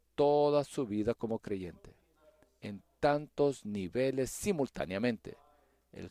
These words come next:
casi se murió como un adulto joven. Muchas veces cuando hablaba tenía dolor en su pecho, dolor mientras estaba ministrando.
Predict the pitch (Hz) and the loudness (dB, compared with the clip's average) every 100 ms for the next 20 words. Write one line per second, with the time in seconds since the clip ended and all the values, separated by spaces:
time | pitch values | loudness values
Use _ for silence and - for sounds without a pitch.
0 | - - 131 120 - 104 - - 135 101 | -16 0 0 0 -6 -10 -4 0 0 -2
1 | 90 92 98 101 - - 107 117 135 143 | -6 -2 0 0 -2 -6 -4 -6 -8 -14
2 | - - - 90 - - 117 117 85 _ | -18 -14 -10 -10 -12 0 4 6 4 _
3 | _ _ _ _ _ _ _ _ _ _ | _ _ _ _ _ _ _ _ _ _
4 | - - 82 - 107 113 104 92 90 107 | -10 -6 -4 -6 -6 -4 -2 -2 0 2
5 | 113 110 110 - _ - 90 98 117 113 | 2 2 -2 -6 _ -12 -10 -6 -4 -4
6 | 104 92 90 87 104 120 95 90 101 110 | -6 -10 -8 -2 4 4 6 2 0 -6
7 | - _ - 98 95 - - 92 _ 127 | -16 _ -14 -12 -14 -18 -16 -18 _ 0
8 | 127 - - - 135 71 71 - 95 95 | 0 -2 -14 -6 -2 -2 -2 -4 -2 -2
9 | 92 104 110 117 120 123 110 107 - 135 | 0 2 4 4 4 0 -4 -4 -6 -8
10 | - - - 73 80 92 104 - 120 101 | -10 -8 -6 -6 -6 -8 -8 -6 -2 -2
11 | 73 | -4